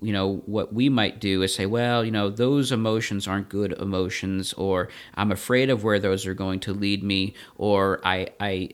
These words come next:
I don't know how those emotions fit with my theological convictions." It's like,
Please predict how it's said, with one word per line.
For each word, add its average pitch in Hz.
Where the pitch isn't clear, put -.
I 104
don't 117
know 117
how 110
those 107
emotions 101
fit 110
with 98
my 92
theological 98
convictions." 98
It's 98
like, 95